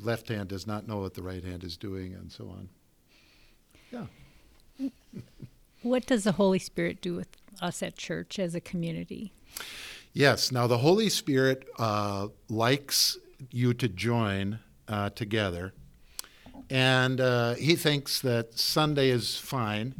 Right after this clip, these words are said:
Speaker 1: It would have been fine if you had stuck with Saturday night too, but, you know, Sunday is uh, is a good idea, especially when suddenly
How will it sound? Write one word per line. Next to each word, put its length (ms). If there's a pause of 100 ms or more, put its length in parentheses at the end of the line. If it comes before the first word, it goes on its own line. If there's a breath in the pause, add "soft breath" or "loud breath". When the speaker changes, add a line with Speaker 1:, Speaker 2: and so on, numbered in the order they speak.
(140)
Speaker 1:
It 160
would 120
have 100
been 180
fine 300
if 160
you 260
had 300
stuck 380
with 180
Saturday 540
night 240
too, 180
but, 240 (100)
you 120
know, 340
Sunday 500
is 520 (500)
uh, 320
is 160
a 40
good 160
idea, 380 (380 loud breath)
especially 580
when 340
suddenly 500